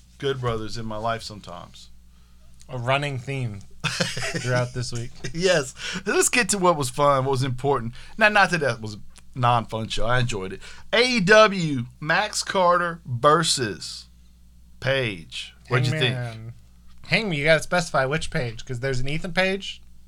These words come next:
Speaker 2: there's a Diamond Dallas Page, and a Hangman Page.
Speaker 1: Hangman.
Speaker 2: Hangman Page.
Speaker 1: Oh, and, oh, beforehand,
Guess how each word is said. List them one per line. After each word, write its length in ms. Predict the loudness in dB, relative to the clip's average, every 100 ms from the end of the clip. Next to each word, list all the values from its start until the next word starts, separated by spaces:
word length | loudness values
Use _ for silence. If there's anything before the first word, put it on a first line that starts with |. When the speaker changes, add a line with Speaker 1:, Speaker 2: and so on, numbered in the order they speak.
| 0
Speaker 2:
there's 160 | 0 0
a 40 | 2
Diamond 360 | 2 2 4
Dallas 340 | 4 4 2 -4
Page, 480 | -6 -6 -10 -12 -14 -10
and 260 | -4 -2 -2
a 20 |
Hangman 420 | -2 -4 -6 -10
Page. 300 | -12 -12 -12 0
Speaker 1:
Hangman. 560 | 2 2 0 -4 -8 -12 -8
Speaker 2:
Hangman 400 | -6 -4 -6 -10
Page. 340 | -12 -12 -14 -14 -6 4
Speaker 1:
Oh, 200 | 6 6
and, 180 | 4
oh, 160 | 6 6
beforehand, 840 | 4 2 8 8 8 2 -4 -8